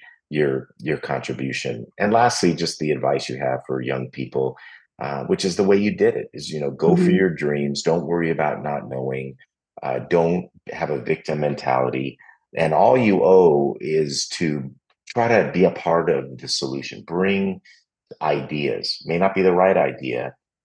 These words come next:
Speaker 1: um, but don't just complain or bring the problem. Just bring the solutions, be a part of that discussion.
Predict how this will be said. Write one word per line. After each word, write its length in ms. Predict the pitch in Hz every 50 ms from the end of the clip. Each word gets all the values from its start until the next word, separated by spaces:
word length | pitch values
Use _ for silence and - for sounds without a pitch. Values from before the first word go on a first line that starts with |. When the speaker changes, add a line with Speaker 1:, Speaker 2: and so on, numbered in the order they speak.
| - -
Speaker 1:
um, 360 | 73 69 69 67 65 64 -
but 140 | - 78 -
don't 200 | 92 92 98 92
just 360 | - 98 87 - - - -
complain 760 | - 78 71 - - 80 82 82 80 82 82 82 85 80 73
or 100 | 67 65
bring 260 | 62 - 80 78 71
the 80 | 69 69
problem. 600 | - - 78 76 78 78 76 - 64 62 65 65
Just 220 | - 123 123 - -
bring 440 | 104 104 101 101 101 98 - - - _ _ - - _ _ - -
the 100 | 73 69
solutions, 540 | - - 78 80 82 80 - - 76 - -
be 140 | - 76
a 60 | 73 -
part 240 | - - 73 69
of 60 | 71 67
that 200 | 71 62 - -
discussion. 680 | 62 - - - 76 69 64 - - 65 60 58 62